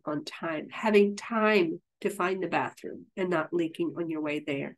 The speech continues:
and not going as often. If medications are not effective, we generally would have a discussion about what we call third line treatments. The primary, the F D A approved third line treatment for,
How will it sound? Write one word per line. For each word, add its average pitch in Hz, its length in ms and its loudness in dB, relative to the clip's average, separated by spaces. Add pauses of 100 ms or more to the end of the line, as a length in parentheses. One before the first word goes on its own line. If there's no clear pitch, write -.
and 233 120 2
not 233 260 2
going 196 400 8
as 156 180 -2
often. - 380 -4 (2250)
If 233 80 6
medications 302 800 6
are 262 100 6
not 202 180 6
effective, - 640 -2
we 202 120 4
generally 202 500 6
would 180 160 2
have 185 240 -2
a 175 80 0
discussion 175 720 -2
about 170 260 0
what 170 140 2
we 175 80 6
call 170 400 0 (400)
third 180 240 6
line 151 200 2
treatments. - 720 -2 (340)
The 220 100 2
primary, 269 920 4
the 185 280 0
F 202 220 2
D 240 300 2
A 226 40 -2
approved 196 440 4
third 202 240 6
line 240 220 2
treatment 175 520 0
for, 170 420 2